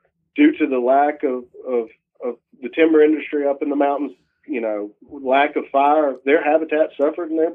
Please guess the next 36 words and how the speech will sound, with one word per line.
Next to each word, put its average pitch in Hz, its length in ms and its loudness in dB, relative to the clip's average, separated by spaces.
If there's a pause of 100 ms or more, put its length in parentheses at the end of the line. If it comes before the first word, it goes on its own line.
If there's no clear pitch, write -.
(160)
the 143 80 -4
birds 160 360 0
are 117 160 -12
suffering. 95 540 -12
So 110 240 -2 (140)
it's, 156 220 -2
it's 170 240 -2
very 175 260 4
similar 160 300 4
to 135 80 -4
quail 139 380 -2
in 120 60 -6
that 123 180 -2
manner. 127 440 -8
So, 98 180 -18 (680)
and 233 140 4
it, 240 100 2
and 220 180 4
it's 233 180 -4
not 233 220 2
just 226 180 -4
limited 220 340 -4
to 131 80 -10
bird. 135 360 -6
I 135 40 -4
mean, 127 300 -8 (220)
game 147 280 2
birds. 107 280 -10
I 120 40 -6
mean, 113 320 -8 (800)
loggerhead 160 480 4 (120)
shrike, 156 460 0
northern, 147 680 -2 (220)
um, 117 440 -8 (920)
well, 147 220 -2
Bachman 151 400 2